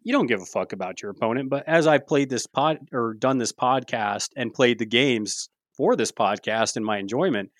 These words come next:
ha-, making sure my opponent is having a good time is something I've really tried to focus on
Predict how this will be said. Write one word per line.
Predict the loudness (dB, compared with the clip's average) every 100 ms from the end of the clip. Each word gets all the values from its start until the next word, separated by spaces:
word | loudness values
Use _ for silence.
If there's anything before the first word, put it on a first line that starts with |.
| _ _ _ _ _ _ -14
ha-, | -12 -2
making | 4 4 4 0
sure | 0 0
my | 4 6
opponent | 6 2 0 2 4 2
is | -2 0
having | 2 4 2
a | 0
good | 0 -2
time | 0 0 0 -2 -6 _ _ _ _ -2
is | 0
something | 2 0 0 0
I've | 2 2 0
really | 2 4 4 2
tried | 2 4 4
to | 2
focus | 0 0 0 -2 0
on | 2 2 -2